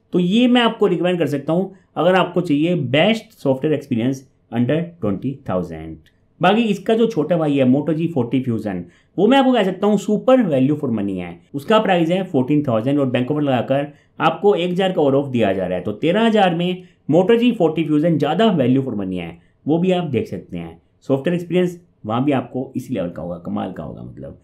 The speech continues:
बस वहाँ पर कैमरा इसके कंपैरिजन में कम है, जी सिक्सटी के कंपैरिजन में, बाकी सब कुछ सेम है उस फ़ोन में भी। वन ट्वेंटी हर्ट्ज का रिफ्रेश रेट है, एमोलेड डिस्प्ले इन दोनों स्मार्टफोन में नहीं है, ये एक चीज़ है जो कि आपको माइंड में रख कर चलना है। उसके अलावा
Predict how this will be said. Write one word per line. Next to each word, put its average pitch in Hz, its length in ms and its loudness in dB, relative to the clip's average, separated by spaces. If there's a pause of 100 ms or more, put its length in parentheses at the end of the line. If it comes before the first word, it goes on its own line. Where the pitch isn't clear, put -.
(240)
बस 139 100 0
वहाँ 180 140 2
पर 202 140 0
कैमरा 185 380 0
इसके 170 340 -2
कंपैरिजन 170 440 0
में 170 120 0
कम 117 240 0
है, 104 100 0
जी 123 160 2
सिक्सटी 113 240 -8
के 107 100 -4
कंपैरिजन 87 440 -6
में, 82 200 -8 (320)
बाकी 135 220 0
सब 202 260 -4
कुछ 247 240 2
सेम 98 400 -4
है 90 60 -8
उस 92 120 -12
फ़ोन 82 160 -8
में 78 140 -12
भी। 80 200 -12 (320)
वन 185 140 2
ट्वेंटी 226 300 4
हर्ट्ज 220 160 2
का 190 60 0
रिफ्रेश 156 360 -2
रेट 120 200 0
है, 143 200 -4 (240)
एमोलेड 226 320 4
डिस्प्ले 220 320 0
इन 196 120 2
दोनों 208 200 2
स्मार्टफोन 131 420 -2
में 123 120 2
नहीं 95 220 -2
है, 85 180 -6
ये 135 280 0
एक 180 100 -4
चीज़ 131 220 2
है 139 220 -4 (260)
जो 139 120 2
कि 135 120 -2
आपको 131 320 -4
माइंड 92 260 -4
में 92 80 -6
रख 90 120 -8
कर 92 100 -8
चलना 82 280 -8
है। 82 80 -14
उसके - 280 -6
अलावा 196 320 2